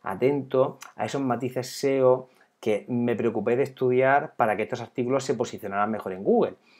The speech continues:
Entonces, ese proceso duró dos o tres meses y durante esos dos o tres meses que estuve mejorando esta primera web, hasta encontrar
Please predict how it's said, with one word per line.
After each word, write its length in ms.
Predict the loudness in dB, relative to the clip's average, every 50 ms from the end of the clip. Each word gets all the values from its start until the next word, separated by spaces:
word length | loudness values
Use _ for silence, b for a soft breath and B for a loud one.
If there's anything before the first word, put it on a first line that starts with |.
| b b b b b b b _
Entonces, 420 | -4 -2 -2 2 4 4 2 2 0
ese 160 | -2 -2 2
proceso 340 | 2 2 2 0 0 -2 0
duró 240 | 0 2 4 2 2
dos 180 | 2 0 -4
o 60 | -4 -4
tres 140 | -4 -4
meses 380 | -2 -4 -4 -4 -4 -6 -6 -4
y 100 | -2 0
durante 400 | 0 0 0 -2 -4 -6 -6 -6 -8 _ _
esos 260 | -8 -6 -4 -4 -2
dos 140 | -2 0 0
o 80 | 0
tres 160 | 2 2 2 2
meses 300 | 0 -2 -4 -4 -8 -10
que 80 | -12
estuve 220 | -6 -2 -2 -2 -2
mejorando 440 | -2 -4 -2 0 0 0 0 -2
esta 180 | -4 -6 -6 -6
primera 300 | -4 -4 -2 0 0 2
web, 300 | 4 4 4 4 2 -2
hasta 240 | -10 -16 -10 -8 -8
encontrar 600 | -8 -6 -8 -8 -6 -2 0 2 2 0 -2 -8